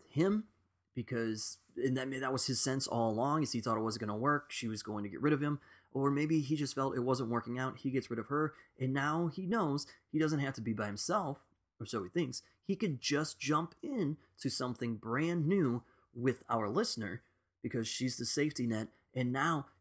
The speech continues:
you know, he doesn't have these hurt feelings, or if he does, they don't really last because he has now essentially,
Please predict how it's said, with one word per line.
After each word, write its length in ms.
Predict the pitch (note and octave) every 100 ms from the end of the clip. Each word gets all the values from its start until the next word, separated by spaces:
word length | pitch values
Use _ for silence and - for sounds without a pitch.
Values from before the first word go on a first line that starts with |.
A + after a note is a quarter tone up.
| _
you 100 | A2
know, 100 | -
he 80 | -
doesn't 340 | G#2 G#2 B2
have 320 | - A2+ A#2 G#2+
these 300 | A2+ A2 -
hurt 280 | - G2+ - -
feelings, 520 | B2 A#2+ C#3+ F3 - - _ -
or 400 | A2+ A2 G#2+ A#2
if 100 | A2
he 120 | A#2
does, 440 | A2 B2 B2+ C#3+ - _ -
they 220 | A#2+ B2
don't 220 | A#2+ A#2
really 300 | - A#2 G#2+
last 540 | G2 G#2+ A#2+ D#3+ - - _ _ -
because 400 | A2+ B2 A2 -
he 300 | - - A#2+
has 240 | A2 G#2+ -
now 540 | A#2 A2+ A2+ A2 G#2+ - _ _ _ _ _ _ _ _
essentially, 920 | F3 - A#3+ A3+ - D3+ C#3+ C#3 B2